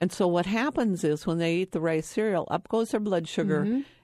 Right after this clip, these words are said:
Speaker 1: and they start that insulin resistance
Speaker 2: Yes.
Speaker 1: uh, path.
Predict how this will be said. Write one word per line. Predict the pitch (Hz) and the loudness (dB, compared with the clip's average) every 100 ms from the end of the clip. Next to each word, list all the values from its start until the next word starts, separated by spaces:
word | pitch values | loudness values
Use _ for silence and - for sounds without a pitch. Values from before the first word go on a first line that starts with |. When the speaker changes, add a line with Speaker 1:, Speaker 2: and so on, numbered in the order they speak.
| - | -4
Speaker 1:
and | 160 | 0
they | 160 | 0
start | 156 - - 190 226 - | 0 -4 0 0 0 0
that | 175 147 | 0 0
insulin | 190 214 233 - 240 233 220 | 0 0 0 -2 0 0 0
resistance | 202 180 - 190 - 185 180 | -2 -2 0 0 0 -2 0
Speaker 2:
Yes. | 170 - - - _ _ _ _ - | -2 -6 -14 -20 _ _ _ _ -6
Speaker 1:
uh, | 151 143 | -4 -4
path. | - 185 156 - - | -2 -2 -2 -4 -12